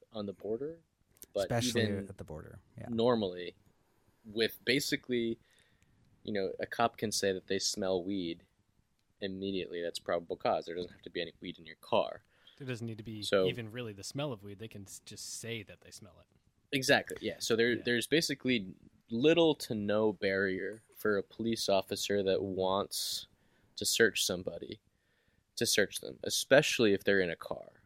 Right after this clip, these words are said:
Speaker 1: More so even if they're in a car than if they're walking. But, um,
Speaker 2: Yeah, but, yeah, that,
Speaker 1: and,
Speaker 2: absolutely.
Speaker 1: but we drive, we're a s-, we're a country of cars. People are drive,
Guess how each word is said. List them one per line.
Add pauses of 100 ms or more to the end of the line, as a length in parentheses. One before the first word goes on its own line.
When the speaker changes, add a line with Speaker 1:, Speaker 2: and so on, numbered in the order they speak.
(320)
Speaker 1:
More
so
even
if
they're
in
a
car
than
if
they're
walking. (340)
But, (1200)
um, (560)
Speaker 2:
Yeah, (200)
but, (500)
yeah, (380)
that,
Speaker 1:
and,
Speaker 2:
absolutely.
Speaker 1:
but
we
drive,
we're
a
s-,
we're
a (240)
country
of (340)
cars. (200)
People
are
drive,